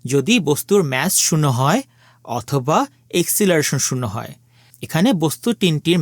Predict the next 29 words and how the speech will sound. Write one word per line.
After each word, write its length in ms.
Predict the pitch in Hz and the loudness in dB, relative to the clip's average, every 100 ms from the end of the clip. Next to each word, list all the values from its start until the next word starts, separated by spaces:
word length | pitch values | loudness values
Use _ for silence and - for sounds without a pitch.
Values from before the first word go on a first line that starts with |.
| 131 | 0
ম্যাস 220 | 131 202 - - _ - | 0 -2 -4 -8 _ -4
ফাইভ 180 | 131 - | -2 -2
কিলোগ্রাম, 380 | 165 156 139 151 226 - _ _ | 0 0 2 0 0 -6 _ _
টেন 180 | 175 160 | -2 0
কিলোগ্রাম 460 | 185 151 139 135 180 247 _ _ | 0 0 0 2 0 -2 _ _
ও 60 | 160 | -2
ফিফটিন 400 | - 190 - 180 | 0 0 2 -2
কিলোগ্রাম, 440 | 156 151 123 110 104 - | 0 0 0 -2 -6 -8
অর্থাৎ 340 | - 120 208 - _ _ 123 | -10 -4 -4 -4 _ _ -4
ম্যাস 320 | 127 151 220 - - | 0 0 -2 -6 -6
শূন্য 320 | - 175 147 123 107 | -2 0 0 0 -4
না। 100 | 104 - _ _ _ _ _ - | -10 -16 _ _ _ _ _ -4
প্রথম 220 | 185 262 | -2 0
প্লট 220 | 233 226 - | 0 0 0
থেকে 180 | 160 | 0
দেখতে 220 | 147 - 139 | 0 0 -2
পাচ্ছি, 300 | 127 - 247 294 - - | -2 0 0 0 -6 -6
সময়ের 360 | - 156 247 - | 0 2 2 2
সাথে 200 | - 160 | 0 0
ফাইভ 260 | - 160 165 | 0 -2 -2
কিলোগ্রাম 320 | - 214 220 170 | 0 0 2 2
বস্তুটির 440 | 147 151 180 175 | 2 -2 0 0
অবস্থানের 380 | 139 - 196 240 - | 0 0 0 0 -2
কোনো 320 | - 277 254 240 | -2 2 4 4
পরিবর্তন 520 | 180 160 139 135 139 | 2 2 0 -2 -2
হচ্ছে 260 | 120 - 117 | -2 -4 -6
না, 120 | 110 107 _ - 110 | -8 -12 _ -8 -8
অর্থাৎ 280 | - 226 214 160 | -4 -2 0 0
বস্তুটি 380 | 151 - 190 | 0 -2 0